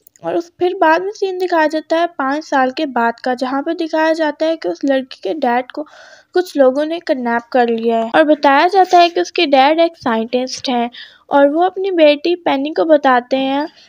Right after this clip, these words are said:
कि हमने तुम्हारे डॉग बोल्ट के ऊपर काफ़ी ज़्यादा एक्सपेरिमेंट्स किए हैं जिसकी वजह से वो सुपर डॉग बन गया है। और वहाँ से सीन शिफ्ट होता है कि पेनी और वो डॉग बोल्ट जा रहे होते हैं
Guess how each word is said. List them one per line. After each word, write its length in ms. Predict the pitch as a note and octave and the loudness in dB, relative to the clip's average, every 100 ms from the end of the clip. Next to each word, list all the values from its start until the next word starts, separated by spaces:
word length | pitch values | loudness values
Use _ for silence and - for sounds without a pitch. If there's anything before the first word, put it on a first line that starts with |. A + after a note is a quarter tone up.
| - | -6
कि 60 | E4 E4 | 0 2
हमने 340 | C#4+ D4+ F4+ F#4+ | 2 -2 -4 -4
तुम्हारे 360 | F4 E4 E4 | 0 2 2
डॉग 340 | D#4 C4 C#4 C#4 | 2 2 2 2
बोल्ट 280 | B3 C#4+ - | 4 4 0
के 80 | D#4 | -2
ऊपर 220 | C#4 D4 | 0 0
काफ़ी 380 | C#4 A#3+ A#3+ D#4+ | 2 0 0 0
ज़्यादा 240 | D#4+ D4+ | 2 2
एक्सपेरिमेंट्स 800 | D4+ - A#3 A#3+ C#4+ D#4+ D#4 - | -2 -2 0 0 0 0 -2 -6
किए 200 | C#4 C4+ | -4 -2
हैं 200 | C#4 D4+ | 0 0
जिसकी 300 | C#4+ C#4+ - | 0 -2 0
वजह 240 | D#4 D4+ D#4 | 4 4 4
से 120 | E4 | -2
वो 140 | D#4+ | -4
सुपर 460 | E4+ - B3+ C4+ C#4 | -4 -4 -2 2 4
डॉग 300 | B3+ A#3 A3+ | 4 2 0
बन 200 | A3+ A3+ | -4 -2
गया 200 | A3+ A#3 | 0 0
है। 120 | A3+ - - - - - | 0 -4 -14 -18 -6 2
और 100 | D#4 | 4
वहाँ 280 | D#4+ D#4+ F#4 | 4 2 0
से 140 | G#4 | -2
सीन 220 | G#4 F#4+ F#4 | -6 -4 -4
शिफ्ट 320 | F#4+ F#4 F#4 | -2 -2 2
होता 240 | E4+ E4+ | 2 4
है 180 | E4+ E4+ | 2 2
कि 140 | E4+ | -2
पेनी 440 | E4 C#4+ C4+ C#4 E4+ - | -6 -2 -2 -2 -8 -2
और 180 | D#4 | 0
वो 140 | D4+ D#4 C4 | 2 0 0
डॉग 360 | A#3+ A#3 A#3 A3+ | 2 2 0 0
बोल्ट 400 | A3+ A3 A3 - _ _ _ - | 0 0 -4 -8 _ _ _ 0
जा 220 | B3+ B3+ | 2 4
रहे 120 | E4+ | 2
होते 320 | F4+ E4 E4 | 2 0 0
हैं 200 | D#4+ D#4+ | -2 -2